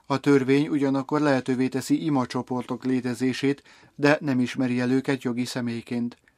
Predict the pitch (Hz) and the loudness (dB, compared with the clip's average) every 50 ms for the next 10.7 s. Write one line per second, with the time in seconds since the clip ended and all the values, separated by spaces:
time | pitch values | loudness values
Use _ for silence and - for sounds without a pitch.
0 | _ _ _ _ _ _ _ - 135 - 190 196 165 135 135 120 131 117 - 135 | _ _ _ _ _ _ _ -8 -4 0 0 0 0 0 -2 -4 -4 -4 -4 -4
1 | 123 - - 127 127 131 135 - 143 135 - 147 143 135 - 143 131 - 147 139 | -4 -2 -2 0 0 0 0 0 -2 -4 -2 -2 -4 -2 -2 -4 -2 0 0 2
2 | 135 131 131 123 - - - 135 - - 139 131 - 139 131 - - - 143 117 | 2 0 -2 -4 -6 -4 -4 -4 0 0 -2 0 0 0 -2 -2 0 -2 -2 0
3 | 120 123 117 - - 127 113 120 123 123 - 131 123 123 120 - 131 127 120 - | 0 -2 -2 -2 -4 -2 0 0 0 0 0 -2 -4 -4 -4 -4 -4 -4 -4 -6
4 | - - 117 120 123 120 131 131 131 127 - - - - _ _ _ - - 143 | -10 -6 -4 -4 -2 0 0 0 0 -2 -6 -14 -20 -20 _ _ _ -2 0 0
5 | 143 131 - 151 139 135 - 139 131 127 135 135 135 135 139 143 - - - - | 0 0 0 0 0 2 0 -2 0 2 0 0 2 2 0 -2 -4 -8 -18 -20
6 | - - _ _ _ _ - 165 160 160 - - - - 147 131 127 120 - - | -20 -20 _ _ _ _ 4 4 4 4 4 -2 -6 -4 -2 0 0 -2 -2 -2
7 | 127 123 120 120 113 - 123 120 107 107 113 117 113 113 104 - _ _ _ _ | -2 -2 -2 -4 -6 -6 -6 -8 -6 -8 -8 -6 -6 -6 -8 -12 _ _ _ _
8 | _ _ - 127 127 123 123 123 120 120 123 123 127 127 120 - 131 120 135 143 | _ _ -4 -2 0 0 0 0 0 0 0 0 0 -2 -2 -4 -4 0 2 2
9 | 147 - 139 131 - 135 123 - 139 135 139 135 127 135 131 - - 135 - - | 2 2 0 -2 -2 -4 -4 -4 -4 -2 -2 -2 -2 -2 -4 -6 -8 -10 -2 -2
10 | 135 - - 127 123 123 123 120 120 123 123 123 120 - | -2 0 0 0 0 0 0 0 -2 0 0 -2 -2 -4